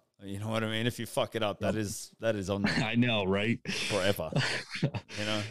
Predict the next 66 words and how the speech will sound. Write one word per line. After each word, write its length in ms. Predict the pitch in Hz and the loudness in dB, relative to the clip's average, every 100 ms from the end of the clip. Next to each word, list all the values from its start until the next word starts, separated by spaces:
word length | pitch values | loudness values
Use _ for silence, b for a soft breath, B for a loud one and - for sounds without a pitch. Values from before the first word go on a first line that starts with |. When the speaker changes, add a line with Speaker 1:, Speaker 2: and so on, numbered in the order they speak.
| 139 | -8
Speaker 2:
For 80 | - | -2
Speaker 1:
you 20 | |
have 120 | 98 | -2
to 60 | - | 0
Speaker 2:
sure. 160 | 120 85 | -2 -2
Speaker 1:
get 80 | 113 | -4
that 140 | 104 | -4
thing 220 | - 110 | -4 -4
burn 320 | 98 104 101 95 | -2 -2 0 0
Speaker 2:
For 40 | |
Speaker 1:
off. 100 | 101 | -2
Speaker 2:
sure, 80 | 90 | -4
man. 160 | 80 - _ _ _ _ _ - | -6 -8 _ _ _ _ _ 4
Speaker 1:
All 120 | 170 | 4
right, 120 | 151 | 6
Kenny, 280 | - 160 151 | 4 4 6
I 120 | 151 | 6
gotta 140 | 165 135 | 6 6
bounce, 460 | 117 127 131 - | 6 8 8 4
man. 220 | 127 123 | 2 4
I 80 | 127 | 6
gotta, 160 | 131 123 110 113 | 4 2 0 0
I 60 | |
gotta 140 | 123 123 | 2 4
get 120 | 117 | 4
some 160 | 113 104 | 2 2
work 260 | 107 104 | 2 2
done, 140 | 104 104 | 0 0
but 120 | 113 | -2
it's 160 | 117 - | -2 0
so 300 | - 147 147 | 4 4 4
good 160 | 139 | 0
talking 320 | 135 127 113 110 | -2 -2 -2 -4
to 60 | |
you. 180 | 107 101 b b b b - | -4 -4 b b b b 0
Speaker 2:
Dude, 120 | 160 | 6
Speaker 1:
I 20 | 147 | 10
always 200 | 143 143 | 10 8
Speaker 2:
it 40 | |
was, 80 | 139 | 6
Speaker 1:
have 100 | 117 | 4
a 20 | |
Speaker 2:
man. 40 | 113 | 6
Speaker 1:
fun 140 | 120 | 4
Speaker 2:
I, 20 | |
Speaker 1:
talking. 200 | 117 113 | 4 0
Speaker 2:
you 80 | 131 | 2
know, 300 | 127 123 120 - _ _ | 2 2 -2 -10 _ _
I 80 | 123 | 0
had 160 | 131 147 | 2 4
a 40 | |
lot 180 | 117 117 | 4 2
of 80 | 110 | 0
fun, 220 | 123 113 | 0 2
dude. 260 | 95 98 98 | 2 2 2
Uh, 200 | 101 101 | 0 0
you 140 | 101 107 | 0 2
know, 140 | 101 | 2
thanks 320 | - 113 113 | 2 0 2
so 120 | - | 0
much 240 | 104 104 101 | 2 2 0
for, 380 | - 92 92 85 - _ _ - _ | -4 0 0 -2 -8 _ _ -20 _
for, 360 | - 95 87 85 _ _ _ _ | 0 2 0 -2 _ _ _ _
you 140 | - 87 | -2 0
know, 200 | 85 92 - _ | 0 -2 -8 _
cross 440 | - 95 90 - | -4 -2 -2 -4